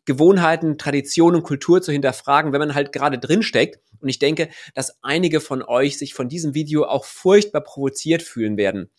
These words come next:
Versteht mich nicht falsch, ich liebe meine Heimat Deutschland, ich stehe zu ihr, aber das heißt eben auch nicht, dass ich alles unkritisch hinnehme, was dort der Standard ist. Und dafür habe ich euch zehn typisch deutsche Eigenschaften herausgesucht,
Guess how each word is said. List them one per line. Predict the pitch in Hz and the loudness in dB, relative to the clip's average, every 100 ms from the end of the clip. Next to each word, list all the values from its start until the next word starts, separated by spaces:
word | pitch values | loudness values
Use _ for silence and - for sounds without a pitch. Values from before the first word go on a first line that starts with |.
| - - _ | -20 -20 _
Versteht | - 147 202 | -4 0 0
mich | 226 | 2
nicht | 214 214 | 0 2
falsch, | 156 185 233 - - - - | 2 2 0 -8 -20 -20 -8
ich | 143 - | -6 -2
liebe | 139 226 | -2 2
meine | 214 214 185 | 2 2 0
Heimat | 196 190 185 | 0 2 4
Deutschland, | 156 180 196 180 180 | 4 4 2 -2 -2
ich | 135 | -6
stehe | - 147 165 | -4 2 2
zu | 190 185 | 2 -2
ihr, | 175 170 165 - 160 - | 0 0 -2 -12 -18 -4
aber | 147 160 | -2 0
das | 160 - | 0 0
heißt | 143 160 | 0 0
eben | - 156 | -2 -4
auch | 131 135 | -4 -4
nicht, | 156 156 | -4 -4
dass | 139 | -6
ich | 143 - - | -6 -8 -4
alles | 147 147 | -2 -2
unkritisch | - 185 208 - 165 147 - | -4 -4 -4 -4 -6 -6 -4
hinnehme, | 170 170 156 147 - - | 0 2 2 0 -4 -12
was | - 127 - | -10 -6 0
dort | 123 123 | 0 0
der | 120 | -4
Standard | 107 110 117 113 98 | -4 0 2 2 0
ist. | 73 - - _ _ - - | -4 -8 -12 _ _ -20 -4
Und | 151 143 - | -2 -2 0
dafür | 180 233 262 196 214 214 - - | 2 4 2 0 0 -2 -16 -6
habe | 156 156 | -4 -4
ich | 156 | -4
euch | 147 | -6
zehn | - 180 185 180 | -4 -4 -4 -4
typisch | - 254 247 214 - - | -6 -6 -4 -8 -2 4
deutsche | 147 190 170 - | 4 4 -4 -6
Eigenschaften | 135 190 190 - 147 - | 0 0 0 -2 -6 -6
herausgesucht, | 139 131 117 151 - 123 135 175 - | -6 -2 0 0 -2 -2 0 -2 -4